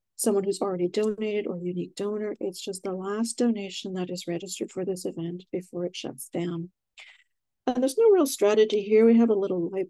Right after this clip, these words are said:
bulb, but really it's just encouraging your donors to come back, uh, before the end and say, "Help us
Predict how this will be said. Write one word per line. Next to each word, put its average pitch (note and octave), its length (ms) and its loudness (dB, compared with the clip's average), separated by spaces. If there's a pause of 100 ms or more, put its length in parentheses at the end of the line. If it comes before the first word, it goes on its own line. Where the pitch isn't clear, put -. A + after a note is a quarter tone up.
bulb, F#3+ 320 -6 (120)
but - 760 -6 (440)
really A#3+ 520 2
it's G#3+ 220 -4
just - 360 -4 (180)
encouraging A3+ 1040 0
your G#3+ 160 -2
donors G#3+ 520 -4
to - 100 -10
come G3+ 320 -12
back, G#3 280 -6 (360)
uh, F3+ 280 -8 (180)
before G3 260 -8
the F#3+ 180 -4
end A3 380 -2
and F#3 180 -6
say, F#3 240 -6
"Help G3 240 -10
us G3+ 240 -6